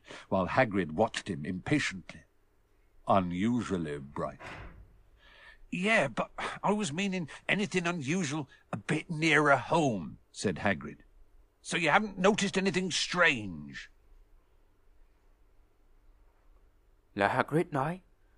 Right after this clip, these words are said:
Speaker 2: "Ừ, nhưng mà chúng mày có thấy cái gì khả nghi không?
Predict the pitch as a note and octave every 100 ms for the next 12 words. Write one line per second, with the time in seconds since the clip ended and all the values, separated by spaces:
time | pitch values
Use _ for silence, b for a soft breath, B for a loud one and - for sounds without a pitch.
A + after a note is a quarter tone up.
0 | _ _ _ - A2 A#2+ A#2 B2+ A2 -
1 | D3+ A2 - D#3+ E3 G3 G2+ - F#2 G2+
2 | F#3 C#3 C#3 C3